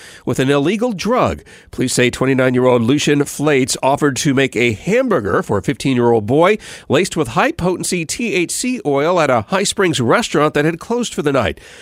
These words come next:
The following morning, the victim was rushed to the hospital, unable to walk and turning gray. Medical tests reportedly showed high levels of T H C in the teen's system. The victim was released from the hospital later in the day.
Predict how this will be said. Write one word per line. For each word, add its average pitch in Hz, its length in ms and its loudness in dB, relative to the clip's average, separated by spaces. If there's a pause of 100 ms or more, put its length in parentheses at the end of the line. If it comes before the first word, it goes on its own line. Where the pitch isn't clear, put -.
(200)
The 92 100 -6
following 143 380 2
morning, 147 360 2
the 117 120 0
victim 151 320 0
was 135 160 0
rushed 135 400 2
to 190 80 2
the 123 120 2
hospital, 143 680 -2
unable 190 500 -2
to - 140 -4
walk 160 380 0
and 185 300 0
turning 233 300 -4
gray. 175 400 -2 (420)
Medical 107 300 -2
tests 127 240 0
reportedly 147 600 0
showed 139 280 0
high 175 240 0
levels 165 340 0
of - 180 -4
T 226 360 -6
H 165 240 0
C 214 260 -2
in 160 200 -2
the 135 80 2
teen's 170 520 -2
system. 190 500 0 (440)
The 92 120 -2
victim 117 280 2
was 117 160 2
released 117 360 0
from 127 160 -2
the 117 80 0
hospital 135 480 0
later 156 240 2
in 117 120 0
the 117 100 2
day. 135 220 0